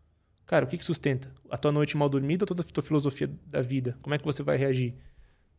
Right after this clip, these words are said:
Alguns dizem que, bom, você não tem livre-arbítrio, você não pode escolher ali, você, você vai tá estressado. É, você vai tá estressado, mas, mas você tem uma filosofia.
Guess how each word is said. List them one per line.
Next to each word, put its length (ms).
Alguns 380
dizem 240
que, 100
bom, 180
você 240
não 100
tem 120
livre-arbítrio, 480
você 100
não 100
pode 220
escolher 320
ali, 280
você, 200
você 340
vai 200
tá 140
estressado. 340
É, 60
você 180
vai 180
tá 80
estressado, 520
mas, 420
mas 200
você 160
tem 100
uma 80
filosofia. 580